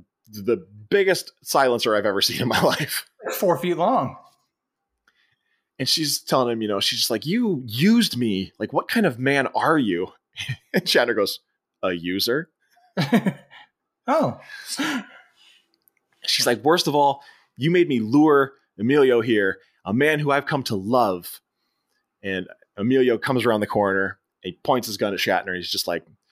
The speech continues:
Speaker 1: "Looks like your cookies crumbled."
Speaker 2: Nice. <laughs>
Speaker 1: Um, but Shatner is just like, opens this door, and they have Claire,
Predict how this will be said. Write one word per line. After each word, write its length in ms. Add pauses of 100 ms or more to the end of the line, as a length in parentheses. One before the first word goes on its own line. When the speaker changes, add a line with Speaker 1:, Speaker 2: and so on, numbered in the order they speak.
(420)
Speaker 1:
"Looks 180
like 160
your 100
cookies 420
crumbled." 640 (720)
Speaker 2:
Nice. 720 (600)
<laughs> 100 (2000)
Speaker 1:
Um, 500 (560)
but 260 (400)
Shatner 360
is 80
just 180
like, 260 (640)
opens 300
this 180
door, 440
and 380 (360)
they 80
have 260
Claire, 440